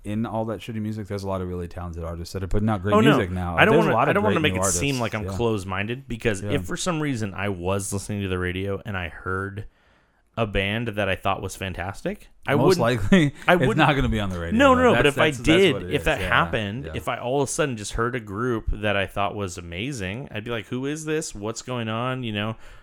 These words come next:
Speaker 2: uh, you'd s-, use the Shazam app or something
Speaker 1: Yeah,
Speaker 2: and
Speaker 1: yeah.
Speaker 2: just try to figure out,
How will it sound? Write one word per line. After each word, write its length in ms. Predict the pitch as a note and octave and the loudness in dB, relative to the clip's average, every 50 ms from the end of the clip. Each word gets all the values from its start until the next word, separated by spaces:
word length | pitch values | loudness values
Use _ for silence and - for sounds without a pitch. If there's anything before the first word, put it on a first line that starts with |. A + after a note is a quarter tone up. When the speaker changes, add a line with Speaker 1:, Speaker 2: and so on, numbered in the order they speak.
| - - - | -20 -12 -6
Speaker 2:
uh, 320 | - G2+ G2+ F#2+ F#2 F2+ F2+ | -2 0 0 0 0 -2 -6
you'd 360 | F#2+ F#2 F#2 G2 G#2 G#2+ G2 | -8 -8 -6 -4 -4 -4 -6
s-, 200 | F#2+ F#2 F#2 - - | -8 -12 -14 -12 -8
use 320 | G#2 G#2 A#2 B2+ A#2 A2+ | -4 -4 -2 -2 -2 -4
the 80 | B2+ C#3 | -4 -6
Shazam 580 | B2+ - C3+ B2 G#2 A2+ A#2+ B2 C#3 A#2 F#2 | -6 -6 -6 -6 -6 -6 -4 -4 -4 -4 -4
app 220 | E2 D#2+ D#2+ - F2+ | -6 -8 -6 -6 -6
or 60 | E2 | -6
something 300 | - - F#2 F2 - G2 | -6 -8 -10 -6 -2 0
Speaker 1:
Yeah, 100 | G2 F#2+ | 0 2
Speaker 2:
and 80 | F#2 F2+ | 2 2
Speaker 1:
yeah. 60 | F2+ | 0
Speaker 2:
just 220 | F2+ F#2 F2+ F2+ F#2 | 0 -2 -2 -4 -4
try 240 | - B2+ A#2+ A#2 A#2+ | -4 -2 -2 -2 -2
to 80 | A#2 | -6
figure 280 | - - A#2 G#2+ G#2+ G2+ | -8 -8 -8 -6 -4 -4
out, 260 | F#2+ F#2+ F#2 F#2 - | -4 -4 -4 -6 -10